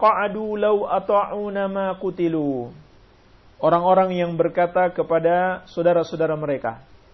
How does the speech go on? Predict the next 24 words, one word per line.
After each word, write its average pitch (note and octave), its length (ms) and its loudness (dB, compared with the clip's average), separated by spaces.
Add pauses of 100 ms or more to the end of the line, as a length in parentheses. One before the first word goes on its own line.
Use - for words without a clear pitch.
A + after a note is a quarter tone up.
(480)
Saudara-saudara D#3+ 640 0
mereka D3+ 400 0
ini F3 320 -6 (1040)
maksudnya F3 720 -6
adalah E3 320 2
kaum D#3+ 240 0
muslimin F3 640 -8 (160)
yang D#3 160 -4
berjuang D#3 560 -2
di D3+ 160 -6
jalan D#3 240 -2
Allah. C3+ 480 -2 (800)
Iya. A#2 240 -6 (2000)
Kenapa G3 320 0
dikatakan F#3 480 0
saudara-saudara F3 560 2
mereka, E3 400 -2
padahal F#3+ 400 0
yang F3+ 160 -2
mengatakan E3+ 560 -4
di E3 80 -6
sini F#3+ 160 -10
orang E3+ 240 -2
munafik? D#3+ 400 -8